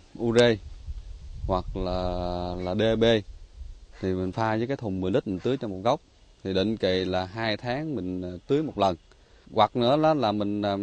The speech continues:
sử dụng cái thằng, à, N P K hai mươi mười lăm hoặc mười sáu mười sáu tám. Liều lượng là trăm gram trên một gốc. Thì, à,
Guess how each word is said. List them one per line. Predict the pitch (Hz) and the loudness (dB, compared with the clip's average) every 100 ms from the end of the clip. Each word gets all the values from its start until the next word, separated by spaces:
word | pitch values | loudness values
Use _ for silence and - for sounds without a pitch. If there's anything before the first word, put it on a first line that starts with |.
| 101 | 0
sử | 123 | 0
dụng | 120 104 | 2 0
cái | 113 139 | 0 -2
thằng, | 147 104 101 | -2 -4 -2
à, | 101 - | -4 -2
N | 120 | 0
P | 120 - | 0 4
K | 123 123 110 | 6 6 4
hai | 120 | 0
mươi | 123 | 2
mười | 113 107 | 2 4
lăm | 120 120 110 | 4 2 -4
hoặc | 98 | -4
mười | 107 98 | -2 -2
sáu | 123 143 | -2 -4
mười | 101 | -4
sáu | 123 | -4
tám. | 120 131 185 - - - _ _ - | -4 -4 -6 -14 -20 -20 _ _ -4
Liều | 107 101 | 2 4
lượng | 98 110 | 4 4
là | 113 101 | 0 0
trăm | 120 117 | -2 0
gram | 113 113 | 0 0
trên | 110 110 | -2 -4
một | 98 101 | -4 0
gốc. | 139 - _ - - - - | 0 0 _ -20 -20 -20 -12
Thì, | - 95 92 | -4 -2 -2
à, | 95 95 | -2 -2